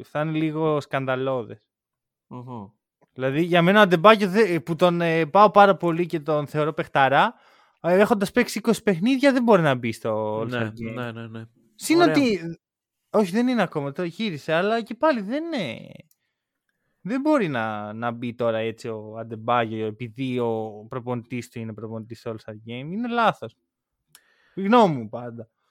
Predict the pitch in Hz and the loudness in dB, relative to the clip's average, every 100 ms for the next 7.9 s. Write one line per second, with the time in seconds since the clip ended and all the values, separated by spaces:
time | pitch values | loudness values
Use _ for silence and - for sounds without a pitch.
0 | _ _ _ _ _ 151 147 156 - 147 | _ _ _ _ _ -2 -2 -4 -8 -10
1 | 143 143 139 139 135 131 135 135 135 131 | -6 -6 -4 -4 -6 -6 -8 -8 -10 -10
2 | 131 127 143 135 131 - 127 156 - 117 | -10 -8 -2 0 -2 -4 -6 -6 -6 -14
3 | _ _ - 190 151 131 - _ _ 143 | _ _ -8 -6 -6 -8 -20 _ _ -12
4 | 135 127 120 - - - - - - _ | -8 -6 -8 -12 -16 -12 -12 -14 -18 _
5 | - 139 127 123 117 107 107 _ _ _ | -14 -10 -6 -6 -6 -8 -12 _ _ _
6 | 131 120 123 120 117 - _ _ _ _ | -8 -6 -4 -4 -6 -8 _ _ _ _
7 | _ - - 135 139 143 139 143 208 | _ -16 -12 -10 -4 0 0 0 -4